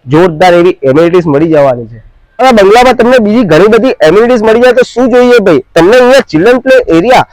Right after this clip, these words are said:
અને ગાર્ડન મળી રહેવાનું છે. તમારા બાળકો રવિવારે હોય કે ફેસ્ટિવલ હોય,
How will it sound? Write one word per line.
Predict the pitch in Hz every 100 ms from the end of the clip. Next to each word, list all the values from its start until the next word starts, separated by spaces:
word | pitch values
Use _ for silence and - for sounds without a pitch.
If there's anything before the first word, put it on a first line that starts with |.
| _
અને | 190 269 135
ગાર્ડન | 135 123 165 254
મળી | 247 254
રહેવાનું | 247 233
છે. | 208
તમારા | 175 196 214
બાળકો | 160 147 -
રવિવારે | 165 143 165 185 196 202
હોય | 240
કે | 254
ફેસ્ટિવલ | 226 226 - 240 247
હોય, | 233